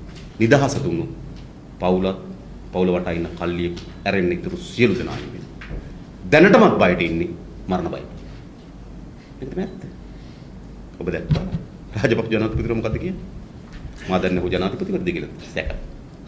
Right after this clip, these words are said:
ඔහු කියන මා ගාව ෆයිල් තියෙනවා. හැබැයි මං ඒ ගියපු අයට ඒ ෆයිල් ගන්න නැහැ.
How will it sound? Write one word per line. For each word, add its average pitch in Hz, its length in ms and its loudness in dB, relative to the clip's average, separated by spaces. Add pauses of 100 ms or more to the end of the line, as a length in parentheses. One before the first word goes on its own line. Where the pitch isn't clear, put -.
(460)
ඔහු 135 180 4
කියන 202 180 6
මා 160 300 10
ගාව 196 280 10 (120)
ෆයිල් 117 320 8
තියෙනවා. 180 440 8 (720)
හැබැයි 175 280 10
මං 208 260 10
ඒ 208 120 10
ගියපු 254 420 8
අයට 180 200 10
ඒ 175 280 10
ෆයිල් 190 280 8
ගන්න 226 200 8
නැහැ. 85 200 2